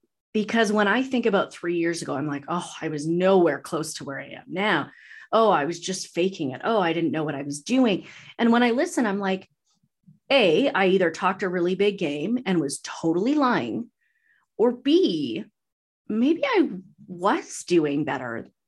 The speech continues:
than I perceive. Then now I look, I'm like, "Oh, how, how cute." Ki-, I'm kind of patronizing about, "Oh, where I was three years ago," and go, "No, actually, I, I did know my shit.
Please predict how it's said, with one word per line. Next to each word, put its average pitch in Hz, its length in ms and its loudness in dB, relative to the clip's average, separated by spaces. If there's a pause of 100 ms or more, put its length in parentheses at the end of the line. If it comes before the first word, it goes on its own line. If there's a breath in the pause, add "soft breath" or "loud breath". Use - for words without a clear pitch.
(100)
than 175 300 2
I 156 460 2 (160)
perceive. - 1000 -8 (460 loud breath)
Then 214 160 4
now 214 240 6
I 208 100 6
look, 185 160 2
I'm 190 80 -4
like, 196 220 -4
"Oh, 240 320 4
how, 190 460 2 (320 soft breath)
how 220 160 2
cute." 202 340 -4
Ki-, 208 80 -2
I'm 180 280 2
kind 185 200 0
of 156 100 -4 (220)
patronizing 165 720 0
about, 156 180 0
"Oh, 170 100 2
where 151 220 0
I 143 100 -2
was 147 240 -2
three 156 280 -10
years 180 200 -4
ago," 160 300 -2
and 156 100 -4
go, 156 180 -4
"No, 269 160 -2
actually, 311 400 -2
I, 254 220 0 (600)
I - 20 -20
did 262 240 2
know 381 160 4
my - 140 -2
shit. - 260 -6